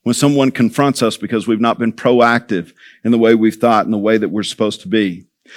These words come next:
See, with all prayer and petition is what the, what the Apostle Paul says. "With all prayer and petition, pray at all times in the Spirit. And with this in view,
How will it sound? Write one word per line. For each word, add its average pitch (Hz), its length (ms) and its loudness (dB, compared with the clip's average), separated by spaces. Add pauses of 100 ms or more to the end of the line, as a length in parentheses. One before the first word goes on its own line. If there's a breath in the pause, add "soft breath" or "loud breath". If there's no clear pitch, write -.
(100)
See, 156 160 4
with 135 120 6
all 151 160 6
prayer 165 280 4
and 156 100 -2
petition 143 520 0
is 120 140 0
what 131 160 0
the, 131 100 4 (240)
what 123 260 2
the 131 80 0
Apostle 120 380 0
Paul 120 220 2
says. 113 240 -2
"With 113 100 -2
all 135 140 2
prayer 147 240 0
and - 80 -4
petition, 135 420 -2
pray 139 220 2
at 147 60 4
all 147 160 0
times 147 300 -4
in 139 80 0
the 131 60 0
Spirit. 123 500 0 (360 loud breath)
And 147 160 4
with 135 120 4
this 160 220 2
in 170 140 2
view, 151 420 4